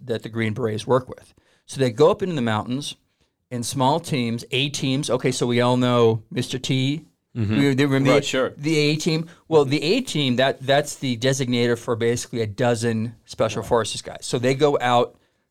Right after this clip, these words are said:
Speaker 1: and work with these tribesmen in these different villages and begin organizing them, uh, to resist the Viet Cong. B-, because by sixty-one, sixty-two,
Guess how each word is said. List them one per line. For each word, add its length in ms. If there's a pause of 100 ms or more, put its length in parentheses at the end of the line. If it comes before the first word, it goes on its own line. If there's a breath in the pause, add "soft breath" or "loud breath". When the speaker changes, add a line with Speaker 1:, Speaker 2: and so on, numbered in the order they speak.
(100)
Speaker 1:
and 220
work 300
with 140
these 220
tribesmen 640
in 120
these 140
different 300
villages 680
and 240
begin 220
organizing 720
them, 300 (640)
uh, 320
to 140
resist 580 (360)
the 80
Viet 240
Cong. 320
B-, 120 (280)
because 240
by 340
sixty-one, 600
sixty-two, 920